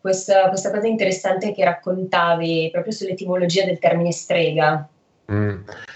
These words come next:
Speaker 2: Sì, l'Inquisizione non è così terribile, eh.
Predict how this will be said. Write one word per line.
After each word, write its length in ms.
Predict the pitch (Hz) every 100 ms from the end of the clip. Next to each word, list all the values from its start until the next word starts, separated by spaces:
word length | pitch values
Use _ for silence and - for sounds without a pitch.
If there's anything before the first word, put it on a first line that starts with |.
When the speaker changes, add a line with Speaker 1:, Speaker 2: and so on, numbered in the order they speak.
| -
Speaker 2:
Sì, 360 | - - 139 107
l'Inquisizione 680 | 101 135 131 110 165 196 175
non 200 | 117 117
è 120 | 120
così 400 | 120 95 92 82
terribile, 560 | 87 80 73 71 76
eh. 100 | 85